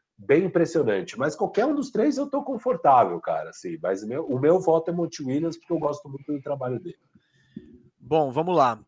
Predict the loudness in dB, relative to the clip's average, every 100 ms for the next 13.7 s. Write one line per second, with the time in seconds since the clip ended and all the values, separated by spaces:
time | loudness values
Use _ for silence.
0 | _ -4 -4 -4 0 0 0 0 0 0
1 | -2 0 -2 -4 -2 0 2 0 -4 -4
2 | -4 0 2 4 2 0 0 2 2 -2
3 | -2 -4 -2 -2 -4 -10 -8 -4 -4 -6
4 | -10 -12 -14 -14 -6 -6 -4 -4 -4 -4
5 | -4 0 0 0 -2 -4 -2 -2 -4 -8
6 | -2 0 2 2 2 -4 _ _ _ _
7 | _ _ _ _ _ _ 4 4 4 -4
8 | 0 0 2 0 2 2 0 -2 -4 -2
9 | -2 -4 -4 -8 -6 -6 -2 0 0 2
10 | -2 -2 -2 4 4 4 -4 -20 -20 -20
11 | -20 _ _ -16 -2 2 4 4 4 2
12 | 4 4 6 4 2 -2 0 0 -4 -4
13 | -2 -2 -6 -4 -2 -2